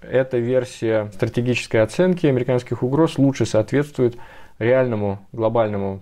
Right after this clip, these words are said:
положению С Ш А в мире и тем вызовам, с которыми они сталкиваются. Примечательно, что в этом документе нет некоторых разделов, которые точно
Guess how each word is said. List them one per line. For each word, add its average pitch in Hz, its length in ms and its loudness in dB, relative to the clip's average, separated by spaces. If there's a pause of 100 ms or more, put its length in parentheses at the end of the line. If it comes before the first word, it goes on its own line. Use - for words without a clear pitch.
положению 147 720 -4
С - 160 -12
Ш 123 160 -6
А 117 220 -4
в 110 140 -12
мире 107 340 -6 (220)
и 139 420 2 (540)
тем 117 440 2
вызовам, 117 380 2
с - 40 -16
которыми 104 320 0
они 104 100 0
сталкиваются. - 800 -6 (380)
Примечательно, 139 760 0
что 175 280 -2
в 151 60 0
этом 147 220 -4
документе 143 560 -2
нет 156 340 0
некоторых 135 520 -2
разделов, 123 680 0 (240)
которые 135 680 -2
точно 135 600 -4